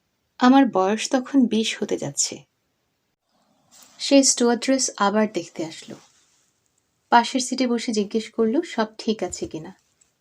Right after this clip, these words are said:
"আমি ঠিক আছি, থ্যাঙ্কস," একটু হেসে বললাম তাকে। "শুধু একটু মাথা ব্যথা।"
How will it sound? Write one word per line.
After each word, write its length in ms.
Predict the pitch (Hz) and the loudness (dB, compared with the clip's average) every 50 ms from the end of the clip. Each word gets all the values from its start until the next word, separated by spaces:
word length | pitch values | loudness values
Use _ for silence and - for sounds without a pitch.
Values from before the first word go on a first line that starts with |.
| _ - _ _ _ _ _ _ _ _ _ _ _ _ _ - - _ _ _ _ _ _ _ _ _ _ _ _ _ _ - | _ -20 _ _ _ _ _ _ _ _ _ _ _ _ _ -20 -20 _ _ _ _ _ _ _ _ _ _ _ _ _ _ -2
"আমি 200 | - 262 277 277 | 2 4 4 4
ঠিক 240 | 277 - 277 269 - | 2 4 2 2 2
আছি, 320 | 226 202 - - - 165 170 - _ _ _ _ _ _ - | 2 -2 -2 -6 -10 -10 -14 -14 _ _ _ _ _ _ -8
থ্যাঙ্কস," 500 | - 220 175 170 190 - - - - _ _ _ _ _ _ _ _ _ _ _ _ _ _ _ _ _ _ _ _ _ _ _ _ _ | -6 -6 -6 -6 -10 -16 -18 -18 -20 _ _ _ _ _ _ _ _ _ _ _ _ _ _ _ _ _ _ _ _ _ _ _ _ _
একটু 220 | - 254 254 - 247 | -8 -6 -4 -4 -2
হেসে 300 | 208 220 220 - - 226 | 0 0 -2 0 -2 -4
বললাম 400 | 202 202 190 190 185 165 170 170 | -2 -2 -2 -2 -2 -4 -6 -10
তাকে। 300 | - 160 160 - - - _ _ _ _ _ _ _ _ _ _ _ _ _ _ _ _ _ _ _ _ _ - | -12 -14 -14 -14 -20 -20 _ _ _ _ _ _ _ _ _ _ _ _ _ _ _ _ _ _ _ _ _ -14
"শুধু 360 | 226 - - 277 277 - 294 | -10 0 0 0 0 2 -2
একটু 180 | 277 277 - 285 | -2 -2 0 2
মাথা 340 | 247 190 180 190 - 220 208 | 2 2 2 0 -4 -4 -4
ব্যথা।" 340 | 180 170 170 - - - | -4 -6 -8 -10 -16 -16